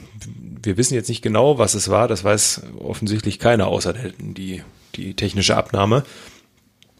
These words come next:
Ähm, jedenfalls haben die sich da einen, einen kleinen Vorteil durch verschafft und, äh, möglicherweise, äh, auf Kosten der Sicherheit, äh, und dann pro Geschwindigkeit.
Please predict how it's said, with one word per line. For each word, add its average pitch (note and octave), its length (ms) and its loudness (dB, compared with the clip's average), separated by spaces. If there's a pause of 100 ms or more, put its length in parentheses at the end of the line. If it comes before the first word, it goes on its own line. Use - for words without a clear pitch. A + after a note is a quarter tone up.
Ähm, A#2 480 2
jedenfalls A#2 540 2
haben A2+ 160 -2
die A2+ 80 2
sich G#2+ 160 -2
da G#2+ 140 4
einen, A2 180 -2
einen G#2 400 -4
kleinen G#2 220 0
Vorteil G2+ 380 2
durch F#2+ 200 -2
verschafft - 540 -2
und, G2 420 -6
äh, G2 220 0 (840)
möglicherweise, B2+ 1600 2
äh, - 460 -8
auf - 240 -4
Kosten - 380 2
der G#2 100 4
Sicherheit, D3+ 800 -2
äh, A#2+ 260 -4
und A2 460 -2
dann G#2+ 320 2 (160)
pro A2 320 6
Geschwindigkeit. F#2+ 760 -2